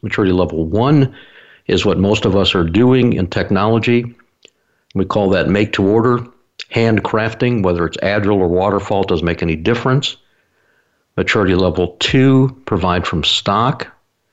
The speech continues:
Unfortunately, that's the commercial off-the-shelf package area. The reason I say unfortunately is the underlying code was still built the same way, hand crafting.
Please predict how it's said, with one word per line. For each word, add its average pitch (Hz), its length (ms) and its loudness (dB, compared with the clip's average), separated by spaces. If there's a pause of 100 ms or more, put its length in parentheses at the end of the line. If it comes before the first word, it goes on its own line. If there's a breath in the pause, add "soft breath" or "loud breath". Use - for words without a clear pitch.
(300)
Unfortunately, 104 1000 0 (540 soft breath)
that's 85 300 -4
the - 100 -8
commercial 104 460 2
off-the-shelf 92 680 -2 (200)
package 107 360 -4
area. 110 340 0 (500)
The 101 80 -4
reason 101 220 2
I 95 40 2
say 98 140 -2
unfortunately 107 800 0
is 87 220 -2
the - 140 0
underlying 113 480 2
code 151 360 2
was 104 120 0
still 151 220 0
built 135 240 0
the 123 80 -2
same 131 300 2
way, 160 220 4
hand 98 260 2
crafting. 104 520 -2